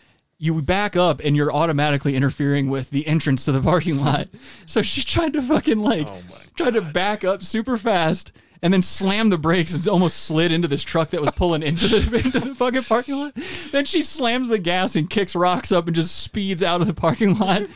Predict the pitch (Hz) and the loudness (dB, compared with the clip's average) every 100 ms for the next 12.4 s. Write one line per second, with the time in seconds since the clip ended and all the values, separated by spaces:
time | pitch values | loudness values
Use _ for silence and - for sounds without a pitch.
0 | - - 170 175 185 180 180 160 - - | -16 -6 -2 0 2 2 2 0 -2 0
1 | 160 180 160 139 160 - 160 180 - _ | 0 0 0 2 0 0 0 0 -2 _
2 | _ _ _ 165 143 107 95 - 85 - | _ _ _ -6 -6 -6 -12 -12 -18 -10
3 | 147 175 165 165 175 170 156 143 185 165 | -6 -4 -2 -2 0 0 0 0 2 2
4 | 147 139 127 139 139 139 - - 151 135 | 2 0 -2 -4 -2 0 0 2 2 2
5 | 147 160 170 208 190 285 226 185 196 190 | 2 2 2 2 0 0 2 4 4 4
6 | 175 175 165 160 - - 160 220 175 - | 2 2 2 2 0 -2 -2 0 0 -2
7 | - - - 160 143 151 165 139 143 143 | -8 -10 -4 -2 0 0 0 -2 -2 -2
8 | 143 123 110 117 120 139 135 123 117 - | 0 -2 -4 -14 -4 -2 0 -2 -6 -4
9 | 135 143 151 - 143 147 196 320 370 - | -2 -2 -2 -4 -2 2 2 2 2 2
10 | 208 233 220 190 190 208 196 190 - - | 0 0 0 2 2 2 -2 -8 -10 -8
11 | 403 262 202 208 - - 196 202 196 214 | -4 0 0 0 -8 -4 0 2 4 2
12 | 175 208 170 | 2 0 2